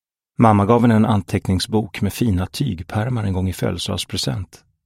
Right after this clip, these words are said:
så att, eh, hon skulle få mer plats att skriva på. "Det är plats nog i almanackan", tyckte mormor och gav anteckningsboken till mig när vi hittade den i en låda häromdagen.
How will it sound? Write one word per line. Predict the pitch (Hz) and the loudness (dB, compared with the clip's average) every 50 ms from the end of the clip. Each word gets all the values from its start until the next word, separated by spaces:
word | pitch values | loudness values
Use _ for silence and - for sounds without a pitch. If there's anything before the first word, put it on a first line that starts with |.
| _ _ _ _ _ | _ _ _ _ _
så | - - 107 | -2 -2 -2
att, | 92 - - | -2 0 -2
eh, | 107 98 95 90 | 0 0 0 0
hon | 90 101 101 | 0 -2 -2
skulle | - - 113 104 | 0 2 2 2
få | - 117 | 4 4
mer | 107 104 107 104 95 | 4 6 4 4 2
plats | - 117 117 107 - - - | 0 -2 -2 -2 -4 -4 -2
att | 113 | -2
skriva | - - 110 113 104 92 110 107 | -2 0 0 0 0 0 -2 -4
på. | - 92 82 80 - _ _ _ _ _ _ _ _ _ _ _ _ _ _ _ _ _ _ _ _ _ _ _ _ _ _ - | -6 -8 -10 -10 -12 _ _ _ _ _ _ _ _ _ _ _ _ _ _ _ _ _ _ _ _ _ _ _ _ _ _ 0
"Det | - 104 | 2 2
är | 98 | 2
plats | - - 117 110 120 - - - - | 4 4 4 4 4 2 0 0 2
nog | 110 107 117 117 120 123 120 | 4 6 6 4 2 0 -2
i | 135 | -2
almanackan", | 135 123 107 101 101 101 104 101 - _ 110 104 92 85 78 - _ _ | -2 -2 0 0 0 0 0 -2 -4 _ -2 -2 -2 -2 -6 -10 _ _
tyckte | _ - 101 - - | _ -4 -2 0 0
mormor | 98 98 95 87 82 82 85 | -2 -2 -2 -4 -6 -6 -6
och | 87 85 - - - - - - - - - - _ - | -8 -8 -10 -14 -20 -20 -20 -20 -20 -20 -20 -20 _ -2
gav | 107 113 113 113 107 113 | 0 2 2 4 2 2
anteckningsboken | 113 107 - 107 92 - 104 92 - - 113 95 - - 101 - | 0 0 -2 -4 -2 0 -2 -2 0 -2 -2 -2 0 -4 -4 -4
till | - - | -4 -4
mig | 90 87 87 95 92 | -4 -4 -4 -4 -4
när | 90 92 | -4 -4
vi | 92 95 | -2 -2
hittade | 101 107 - _ 98 92 90 | -2 -4 -4 _ -6 -4 -2
den | 92 95 92 92 | -2 -2 -2 -2
i | |
en | 92 92 | -2 -2
låda | 92 104 98 90 85 82 87 | -2 -4 -6 -6 -6 -6 -6
häromdagen. | 82 90 90 92 90 82 82 82 82 80 | -4 -4 -4 -2 -4 -4 -6 -8 -12 -12